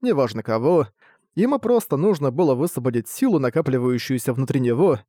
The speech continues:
превращая мутную воду в чистейший лёд и гася огонь жизни. Это не было ложью, когда он сказал своему бывшему учителю, что хочет видеть всю планету покрытой льдом, снежной землёй. Если бы весь мир был покрыт чистым белым льдом,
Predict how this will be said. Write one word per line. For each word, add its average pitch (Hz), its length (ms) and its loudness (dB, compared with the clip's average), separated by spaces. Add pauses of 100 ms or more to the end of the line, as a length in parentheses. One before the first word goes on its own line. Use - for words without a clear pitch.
(420)
превращая 123 580 0
мутную 143 400 0
воду 151 240 2
в - 40 -8
чистейший 127 580 -2
лёд 185 320 -2 (260)
и 143 100 0
гася 131 380 0
огонь 135 240 0
жизни. 113 580 -6 (720)
Это 196 180 2
не 131 140 0
было 113 180 -2
ложью, 147 380 2
когда 127 240 0
он 123 100 2
сказал 123 340 -4
своему 131 300 -4
бывшему 127 460 -2
учителю, 131 440 0
что 123 320 -2
хочет 139 380 -2
видеть 127 240 -4
всю - 160 -4
планету 123 340 -2
покрытой 123 360 -2
льдом, 139 420 0 (560)
снежной 135 520 0
землёй. 123 600 -2 (540)
Если 117 400 -2
бы 147 160 0
весь 139 240 -2
мир 147 200 -2
был 135 160 -2
покрыт 131 360 -2
чистым 139 420 -2
белым 123 280 0
льдом, 139 420 0